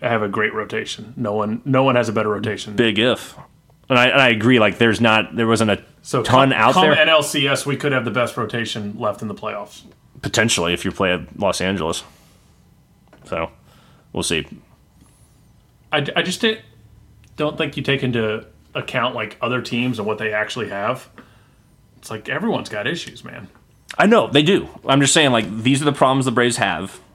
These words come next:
Speaker 2: It feels like they've done nothing to solve them. I think you could have turned Lucas, Lucas Giolito into a solid player. You could have traded for Lance Lynn and gotten, you know, for absolutely nothing.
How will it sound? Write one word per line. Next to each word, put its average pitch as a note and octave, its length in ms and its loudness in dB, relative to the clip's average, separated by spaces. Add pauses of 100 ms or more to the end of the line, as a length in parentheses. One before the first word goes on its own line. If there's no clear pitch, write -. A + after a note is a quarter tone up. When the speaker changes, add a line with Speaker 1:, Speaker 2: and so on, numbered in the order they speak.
(140)
Speaker 2:
It - 40 -10
feels A#2+ 160 2
like A#2 80 0
they've A2 120 -2
done A2 200 0
nothing A2 320 0
to A#2 120 -4
solve B2 280 -2
them. - 160 -20 (1040)
I A2+ 60 2
think C3 200 2
you B2+ 80 2
could C3+ 160 2
have A#2+ 100 2
turned B2 220 2
Lucas, F#2+ 380 -4
Lucas F#2+ 240 -2
Giolito F2+ 520 -2
into F2 280 -6
a F2 60 -6
solid E2 300 -4
player. D#2 140 -4
You F2 120 -4
could A#2 160 0
have G2 80 -6
traded A2 320 0
for G#2+ 80 -2
Lance F#2+ 300 -2
Lynn F#2 120 -4
and F#2 100 -4
gotten, F#2+ 460 -6
you A#2 60 -8
know, F#2 160 -4
for - 180 -6
absolutely - 380 0
nothing. G#3 360 -2